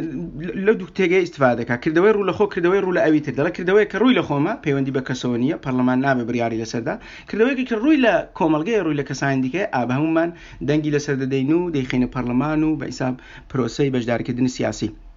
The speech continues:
ئەم، لێرەدا، ئێ، دموکراسی لیبرال بە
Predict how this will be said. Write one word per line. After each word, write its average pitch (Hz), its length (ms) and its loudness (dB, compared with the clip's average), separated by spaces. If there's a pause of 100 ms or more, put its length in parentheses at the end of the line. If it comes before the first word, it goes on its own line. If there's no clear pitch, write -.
(2250)
ئەم، 185 380 2 (220)
لێرەدا، 254 380 6 (300)
ئێ، 214 220 2 (120)
دموکراسی 247 640 4 (200)
لیبرال 202 560 2 (920)
بە 156 60 6